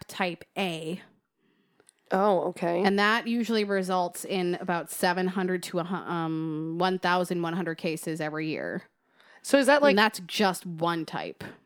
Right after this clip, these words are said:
Speaker 2: when you get strep throat, is
Speaker 1: Yeah,
Speaker 2: that a type?
Speaker 1: it can be in your, yeah.
Speaker 2: Is that strep type A? Do
Speaker 1: No.
Speaker 2: we know? Okay.
Speaker 1: No, I don't think that's strep type A, but it's in that family of the
Speaker 2: Okay.
Speaker 1: Staphylococcus.
Speaker 2: So it could, like, if you have that, it just could become necrotizing fasciitis.
Speaker 1: Yeah.
Speaker 2: Okay.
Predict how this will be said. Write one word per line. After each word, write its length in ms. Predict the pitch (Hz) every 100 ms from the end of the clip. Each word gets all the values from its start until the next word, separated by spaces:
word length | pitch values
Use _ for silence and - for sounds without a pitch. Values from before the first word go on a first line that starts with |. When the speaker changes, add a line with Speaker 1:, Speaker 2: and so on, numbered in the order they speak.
| _ _ -
Speaker 2:
when 160 | 233
you 100 | 233
get 220 | 208 220 214
strep 400 | - 214 202 -
throat, 560 | - 175 170 226 - -
is 180 | 196
Speaker 1:
Yeah, 120 | 202 180 170
Speaker 2:
that 100 | 185
a 20 |
type? 100 | 190
Speaker 1:
it 40 |
can 100 | 202
be 160 | 202 190
in 100 | 170
your, 160 | 165 165
yeah. 200 | 160 147 - - -
Speaker 2:
Is 80 | 196
that 100 | 214
strep 220 | 226 214
type 200 | 220 196
A? 280 | 185 220 311 - _ _ -
Do 60 | 190
Speaker 1:
No. 120 | 180
Speaker 2:
we 60 | 170
know? 300 | 175 202 208 -
Okay. 320 | 165 143 156 -
Speaker 1:
No, 160 | 196
I 80 | 185
don't 160 | 185 190
think 140 | 190
that's 200 | 190 -
strep 120 | 180 -
type 200 | 170 165
A, 120 | 147
but 120 | 165
it's 200 | 160 -
in 180 | - 190
that 140 | 165 147
family 360 | 165 151 160
of 100 | 151
the 100 | -
Speaker 2:
Okay. 80 | 190
Speaker 1:
Staphylococcus. 880 | 185 131 135 - 135 151 127 - - _ _ -
Speaker 2:
So 220 | - 180
it 220 | 185 185
could, 480 | - 196 196 190 -
like, 240 | 170 151 170
if 60 |
you 120 | 160 165
have 180 | 165 156
that, 160 | 156
it 160 | 160 160
just 220 | 151 -
could 140 | -
become 600 | 156 156 - - 185 160 156
necrotizing 560 | 147 151 139 143 160
fasciitis. 380 | - 143 - -
Speaker 1:
Yeah. 420 | 175 - - -
Speaker 2:
Okay. 320 | 170 - -